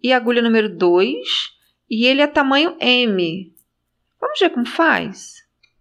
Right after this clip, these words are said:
Seus lindos, essa peça nós começamos pelo decote. Você inicia com uma correntinha com múltiplo de quatro mais dois pontos. Aqui eu tenho quarenta e duas correntinhas com quinze centímetros.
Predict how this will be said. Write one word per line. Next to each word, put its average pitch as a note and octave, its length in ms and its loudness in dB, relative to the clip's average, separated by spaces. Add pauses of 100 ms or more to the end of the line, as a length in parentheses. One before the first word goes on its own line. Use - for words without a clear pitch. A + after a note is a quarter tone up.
(320)
Seus B3+ 240 -4
lindos, A#3+ 420 -2
essa C#4 180 -2
peça A3 600 0
nós G3 200 -4
começamos F#3 920 -2
pelo A3 240 -2
decote. - 920 -2 (360)
Você D4+ 220 -8
inicia C#4 520 -2
com B3+ 180 0
uma C4+ 160 0
correntinha A3 720 -2
com A#3+ 180 -2
múltiplo B3 440 0
de - 100 -8
quatro B3 800 -2
mais A3+ 240 2
dois A#3+ 240 2
pontos. F3+ 760 -6
Aqui C4 440 0
eu G3+ 200 0
tenho A#3+ 160 0
quarenta B3 340 0
e - 20 0
duas C4 240 -2
correntinhas A#3+ 760 -4
com A#3 220 -6
quinze F4+ 400 0
centímetros. G3 1000 -8